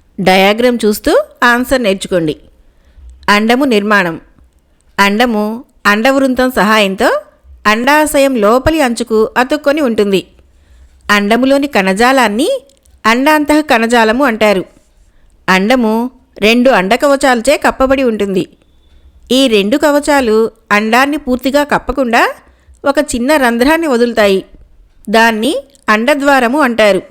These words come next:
అండము క్రింది భాగంలో రెండు కవచాలు ప్రారంభమయ్యే స్థలాన్ని ఛలాజా అంటారు.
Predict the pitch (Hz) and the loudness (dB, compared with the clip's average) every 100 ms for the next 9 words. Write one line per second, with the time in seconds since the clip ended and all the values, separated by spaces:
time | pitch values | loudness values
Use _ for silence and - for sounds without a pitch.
0 | _ _ _ - - _ _ _ - 190 | _ _ _ -20 -20 _ _ _ -4 -2
1 | 202 254 254 240 247 214 208 262 285 247 | 0 0 0 -2 -2 -2 0 2 2 0
2 | 214 202 285 587 - _ _ _ 226 247 | 0 0 0 -2 -10 _ _ _ 0 0
3 | 262 277 196 214 254 294 285 240 254 226 | 0 0 0 0 0 0 2 0 0 0
4 | 214 240 269 269 277 269 247 247 196 175 | 2 2 2 2 2 2 2 0 -2 2
5 | 233 240 330 480 - _ _ _ - - | 2 0 -2 -4 -6 _ _ _ -8 0
6 | 277 269 254 262 320 - 240 240 226 202 | 2 2 2 2 0 -2 -4 0 0 0